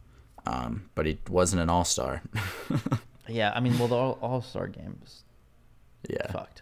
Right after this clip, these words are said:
Speaker 1: We're not,
Speaker 2: Talked
Speaker 1: I
Speaker 2: about
Speaker 1: don't, I
Speaker 2: that.
Speaker 1: don't think we talked about all-stars in the last episode, and I don't think we're gonna talk about him this episode 'cause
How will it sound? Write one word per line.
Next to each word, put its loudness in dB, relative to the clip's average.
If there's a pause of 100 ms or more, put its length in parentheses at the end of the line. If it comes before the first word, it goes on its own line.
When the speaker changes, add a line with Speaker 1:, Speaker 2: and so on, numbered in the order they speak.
Speaker 1:
We're 4
not, 8
Speaker 2:
Talked 2
Speaker 1:
I 10
Speaker 2:
about 10
Speaker 1:
don't, 10
I 10
Speaker 2:
that. 10
Speaker 1:
don't 6
think -2
we 4
talked 4
about 2
all-stars 2
in 0
the -2
last 0
episode, 0
and 0
I 2
don't -2
think -2
we're -2
gonna -2
talk -2
about -2
him -4
this -4
episode -2
'cause -8